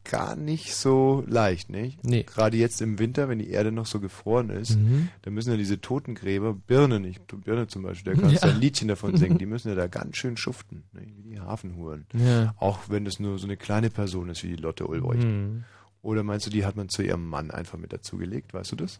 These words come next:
Speaker 2: Nein, hat man garantiert nicht.
Speaker 1: Warum?
Speaker 2: Weil die,
Speaker 1: Der
Speaker 2: äh,
Speaker 1: die
Speaker 2: Lotte
Speaker 1: Scheiße fand, oder was?
Speaker 2: Ja, ja, genau. Die haben sich überhaupt nicht verstanden. Noch
Speaker 1: Mhm.
Speaker 2: nie.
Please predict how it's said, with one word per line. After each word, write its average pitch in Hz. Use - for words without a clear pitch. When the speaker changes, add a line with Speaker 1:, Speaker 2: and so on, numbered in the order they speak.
Speaker 2:
Nein, 139
hat 135
man 123
garantiert 117
nicht. 101
Speaker 1:
Warum? 104
Speaker 2:
Weil 123
die, 127
Speaker 1:
Der 117
Speaker 2:
äh, 123
Speaker 1:
die 120
Speaker 2:
Lotte 131
Speaker 1:
Scheiße 113
fand, 92
oder 90
was? 90
Speaker 2:
Ja, 120
ja, 107
genau. 113
Die 113
haben 131
sich 123
überhaupt 151
nicht 131
verstanden. 110
Noch 120
Speaker 1:
Mhm. 117
Speaker 2:
nie. 139